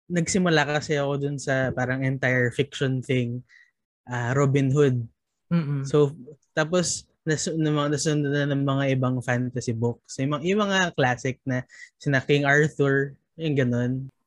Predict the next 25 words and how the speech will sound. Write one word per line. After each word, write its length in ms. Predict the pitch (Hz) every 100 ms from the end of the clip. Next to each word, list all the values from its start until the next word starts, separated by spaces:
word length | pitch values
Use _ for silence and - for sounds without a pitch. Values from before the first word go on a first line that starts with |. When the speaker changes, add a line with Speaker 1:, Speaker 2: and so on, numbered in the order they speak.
| _ _ -
Speaker 1:
So, 160 | 165
dun 240 | 160 180 190
ako 160 | 185
nagsimula, 640 | 185 170 180 160 131 113 113
tas 160 | 127
napasok 420 | 139 127 107 -
ako 100 | 117 117 120
sa 160 | 131
sci-fi. 260 | 127 120 123
Tas 140 | 131 -
parang, 260 | 139 143 147 _ _ _ _ _ _ 170 _ -
medyo 560 | 180 175 170 160 175 165
mabalik 480 | 151 139 143 139 143
na 80 | 139
rin. 240 | 127 127
Kasi 160 | 135 180
maganda 400 | 226 220 220 208
rin 80 | 208
naman 240 | 202 196
talaga 320 | 185 180 170
ang 80 | 170
fantasy. 560 | 160 143 135 117 160 139
Parang, 400 | 127 127 123 131 - _
ba't 320 | - 139 135 -
ko, 80 | 143